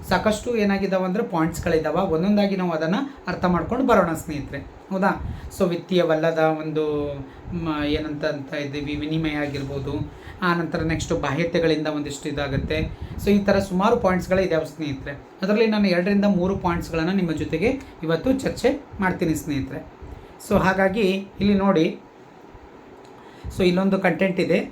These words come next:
So ಇದು ನಾ ಮಾಡಿಸಿರುವಂಥದ್ದು ಕಂಟೆಂಟ, ನನ್ನ ಸ್ಟೂಡೆಂಟ್ಗೋಸ್ಕರ ಮಾಡಿರೋದು. So ಇದೇ ಥರ ಇನ್ನೊಂದು ಕಂಟೆಂಟ್ ಇದೆ. So ಅದಕ್ಕೆ ನಾನೇನು ಮಾಡ್ತಾ ಇದ್ದೀನಿ ಅಂದರೆ ಈ ಕಂಟೆಂಟನ್ನು ನಿಮಗೆ ಹೇಳ್ಬೇಕು ಅಂದ್ಕೊಂಡಿದ್ದೀನಿ ಸ್ನೇಹಿತರೆ. ಮೊದಲೇ ನಿಮಗೆ ಸ್ವಲ್ಪ ಲೆಟ್ರ್, ಹೌದಾ,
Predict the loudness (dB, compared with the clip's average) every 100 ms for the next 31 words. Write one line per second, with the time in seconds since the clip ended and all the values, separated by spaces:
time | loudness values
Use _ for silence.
0 | -6 -2 -2 0 2 2 2 0 0 -2
1 | -2 0 0 -2 -4 -4 -6 -6 -6 -4
2 | -2 -2 -4 -6 -8 -8 -6 -4 -6 -6
3 | -8 -8 -8 -6 -4 -4 -6 -6 -10 -14
4 | -20 -20 -12 -2 0 0 0 2 2 2
5 | 2 2 0 -2 -4 -2 -2 -2 -4 -8
6 | -14 -16 -20 -12 -2 0 0 4 6 6
7 | 4 0 0 0 0 -2 -2 -4 -2 -2
8 | 2 2 2 0 0 0 -2 -2 -2 -2
9 | -2 0 2 2 0 -2 -4 -4 -6 -4
10 | -6 -6 -4 -4 -4 -6 -8 -20 -20 -20
11 | -18 -18 -14 -6 -4 -2 -2 -2 -4 -4
12 | -4 -4 -4 -2 -2 -4 -6 -6 -10 -12
13 | -12 -12 -12 -12 -12 -14 -14 -14 -16 -10
14 | -8 -2 -2 -4